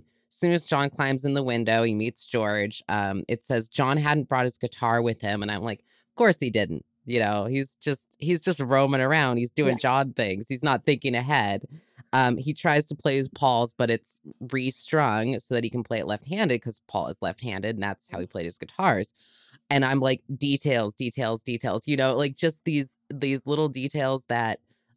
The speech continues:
Speaker 1: like, you know, people who know the Beatles know, and it's very delightful to see them. And it's almost immediately after that, that, uh, it says, "As ever, Paul was effortlessly fascinated by John." Heavy, half-lidded eyes,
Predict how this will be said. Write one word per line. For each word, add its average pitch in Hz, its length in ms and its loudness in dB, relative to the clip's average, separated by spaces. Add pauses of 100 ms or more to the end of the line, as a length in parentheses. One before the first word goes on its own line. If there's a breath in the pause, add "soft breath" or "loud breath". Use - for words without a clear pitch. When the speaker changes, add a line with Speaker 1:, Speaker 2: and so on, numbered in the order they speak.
(100)
Speaker 1:
like, 165 180 -8
you 185 120 0
know, 135 140 2
people 147 380 -4
who 156 100 0
know 143 140 0
the 143 100 -2
Beatles 127 420 -4
know, 113 340 -2 (300)
and 120 140 0
it's - 160 -6
very 127 240 2
delightful 113 580 -4
to 95 100 -10
see 151 320 -8
them. - 440 -8 (500)
And 131 200 4
it's 135 260 -2
almost 147 320 0
immediately 127 420 -2
after 156 360 -2
that, 117 340 0
that, 107 160 0
uh, 104 360 0
it 110 180 -4
says, 113 320 -2
"As 120 220 2
ever, 120 480 0 (100)
Paul 123 280 2
was 123 220 0
effortlessly 131 720 -2
fascinated 110 720 -4
by 98 200 -6
John." 78 540 -10 (580)
Heavy, 139 540 -2
half-lidded 117 800 -2
eyes, 101 460 -2